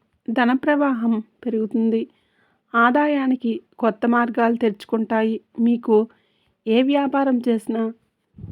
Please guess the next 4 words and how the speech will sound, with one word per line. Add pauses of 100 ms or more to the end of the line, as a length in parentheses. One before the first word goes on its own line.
(260)
ఏ
ఉద్యోగంలో
ఉన్నా (600)
డబ్బుకు